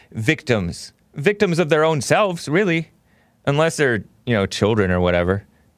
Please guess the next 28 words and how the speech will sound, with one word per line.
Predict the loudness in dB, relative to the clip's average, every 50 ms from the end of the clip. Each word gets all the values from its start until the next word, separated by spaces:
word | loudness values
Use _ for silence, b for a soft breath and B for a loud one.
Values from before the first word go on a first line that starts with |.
| _ -6
who, | -2 -2 0 0 -2
who | -2 -2 -2 0
got | 0 0 0 2
hooked | 0 -2 0 0
on | -2 0 0
it | -2 0
by | 0 0 0 0 0 -2 -4 _ _ _ _ _ -6
their | -4 -4 -2
parents | -2 -2 0 0 0 0 -2 -2 -2
or | -2 0 0 -2 -2 -6 _ _ _ _ _ _ _ _ -12 -4
whoever. | -2 0 2 2 2 2 0 -2 -2 -4 _ _ _ _ _ _ _ _ _ _ _ _ _ _ _ _ _ b b b b b b b -2
Yeah, | 0 2 2
you | 2 0
could | -2 -2 -4 -4 -8 -12 -8
say | 0 0 0 2
victims | 2 0 0 0 2 0 2 2
of | 0 0
the | 0 2
doctors | 2 2 2 2 0 -2 -2 0 -2
if | -2 0
they're | 0 -2
children. | -2 -2 0 2 2 2 2 -2 -2 -4 b b b b b b b b b b
If | -2 0 2
they're | 2 2 2
adults, | 2 2 2 2 2 0 -4 -2
they're | -2 0
not | 0 2 0 0 0
victims. | -2 -2 -2 0 -2 -2 -4 -6 -12 -20